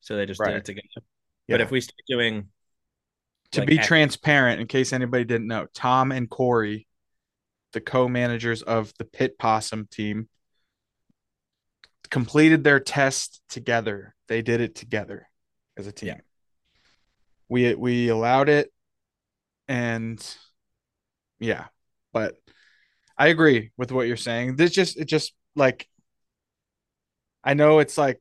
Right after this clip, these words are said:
Speaker 2: basically up to the team to figure it out themselves, but if the, if we're maxing at two co-managers, then it's literally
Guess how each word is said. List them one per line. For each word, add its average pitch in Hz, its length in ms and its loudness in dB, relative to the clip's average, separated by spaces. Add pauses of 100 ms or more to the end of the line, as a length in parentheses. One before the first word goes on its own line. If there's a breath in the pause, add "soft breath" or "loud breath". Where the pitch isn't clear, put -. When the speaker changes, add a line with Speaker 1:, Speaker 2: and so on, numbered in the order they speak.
Speaker 2:
basically 135 400 -2
up 123 160 -6
to 131 100 -10
the 113 120 -8
team 120 340 -6
to 117 60 -6
figure 113 340 -2
it 98 60 -4
out 110 180 -4
themselves, 113 480 -4
but 123 180 0
if 120 180 -4
the, 123 180 -4
if 123 140 -6
we're 143 80 2
maxing 131 480 0
at 127 140 -4
two 131 200 -6
co-managers, 131 760 -2
then 131 160 0
it's 120 240 -4
literally 127 580 -2